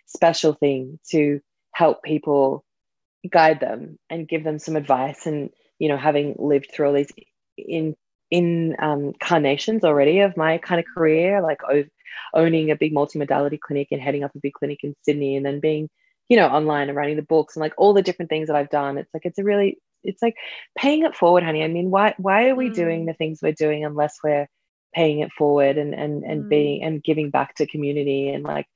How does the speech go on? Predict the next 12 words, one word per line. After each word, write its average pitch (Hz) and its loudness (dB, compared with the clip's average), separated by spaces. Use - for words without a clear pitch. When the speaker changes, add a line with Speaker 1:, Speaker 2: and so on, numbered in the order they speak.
Speaker 1:
for 196 2
me, 220 4
there's 165 2
no 180 2
point. 190 0
Like, 147 -4
I'm 156 2
really, 160 2
I - -2
just, - -10
I 156 2
wanna, 147 -2